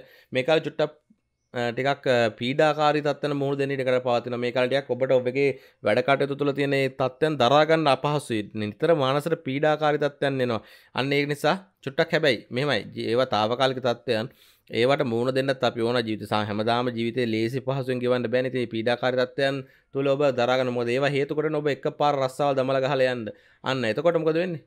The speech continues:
අලුතෙන් රැකියාවක් හොයාගන්න කාලයක් ගත වෙනවා. ඉතින් මේ සීතල කාලේනේ. ඉතින් විදේශගතලා ඉන්න අය දන්නවා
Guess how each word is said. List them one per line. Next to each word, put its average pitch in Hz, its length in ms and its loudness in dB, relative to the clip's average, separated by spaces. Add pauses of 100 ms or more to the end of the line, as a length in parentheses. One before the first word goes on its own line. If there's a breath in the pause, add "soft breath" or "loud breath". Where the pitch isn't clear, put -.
(120)
අලුතෙන් 135 360 -4
රැකියාවක් 135 400 0
හොයාගන්න 143 320 -4
කාලයක් 147 380 0
ගත 135 180 -2
වෙනවා. 113 260 -4 (340)
ඉතින් 107 200 -6
මේ 110 200 -2 (120)
සීතල 107 360 -4
කාලේනේ. 123 440 0
ඉතින් 113 120 -4
විදේශගතලා 110 520 -4
ඉන්න 113 140 -4
අය 107 60 -4
දන්නවා 120 360 -2